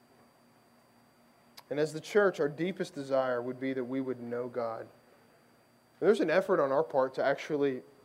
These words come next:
to surround ourselves with the means of getting to know God, which would be the word and prayer and God's people. That's how we, that's how we get to know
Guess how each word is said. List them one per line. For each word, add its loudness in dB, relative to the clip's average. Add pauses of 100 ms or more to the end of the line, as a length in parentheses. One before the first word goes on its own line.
(880)
to -12
surround 4
ourselves 2 (420)
with -2
the 4
means 0
of -2
getting 2
to -10
know 0
God, -2
which -10
would -16
be -2
the -2
word -2
and -12
prayer -6 (1000)
and -6
God's -6
people. -4 (280)
That's -6
how 4
we, 0
that's -4
how -4
we 0
get -2
to -8
know -2